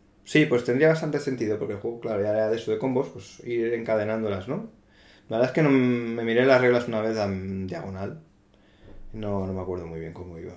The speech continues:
Eh, han dejado a los mecenas los P D Fs con todas las cartas, ¿cierto? En la actualización.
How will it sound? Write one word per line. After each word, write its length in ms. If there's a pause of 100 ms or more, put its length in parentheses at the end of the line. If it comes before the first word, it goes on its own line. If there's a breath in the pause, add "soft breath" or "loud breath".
(1120)
Eh, 1300
han 160
dejado 300
a 40
los 140
mecenas 520
los 180
P 140
D 160
Fs 200
con 220
todas 200
las 160
cartas, 340
¿cierto? 260
En 80
la 60
actualización. 760